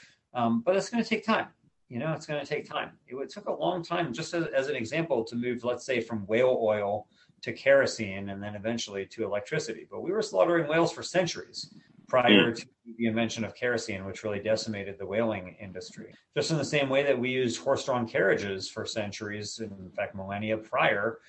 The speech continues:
Speaker 1: to the invention of the car. And I do see, uh, the alternative meat movement as offering innovations that are similar to these other innovations, whether cars or kerosene, et cetera,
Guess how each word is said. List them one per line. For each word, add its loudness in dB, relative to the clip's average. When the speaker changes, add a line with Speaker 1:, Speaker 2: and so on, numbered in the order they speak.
Speaker 1:
to 2
the 4
invention 0
of -4
the -10
car. 0
And 0
I 2
do 2
see, 0
uh, 4
the 2
alternative 2
meat 0
movement 0
as 2
offering 4
innovations 0
that 2
are -2
similar -2
to -14
these -2
other 2
innovations, -4
whether -12
cars -2
or -18
kerosene, -8
et -16
cetera, -4